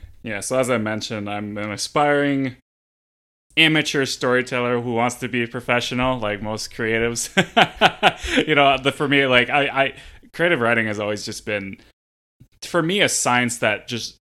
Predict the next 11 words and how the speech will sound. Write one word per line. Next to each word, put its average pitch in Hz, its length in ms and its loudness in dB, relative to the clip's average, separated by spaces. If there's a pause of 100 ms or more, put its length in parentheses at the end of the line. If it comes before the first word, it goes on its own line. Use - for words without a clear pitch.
(240)
always 127 240 0
made 117 240 0
sense 110 340 -8
to 123 100 -6
me. 135 220 -2
Like, 107 340 -2
you 131 120 -6
know, 104 160 -4
as 107 120 -6
some 104 200 -6
people 101 460 -8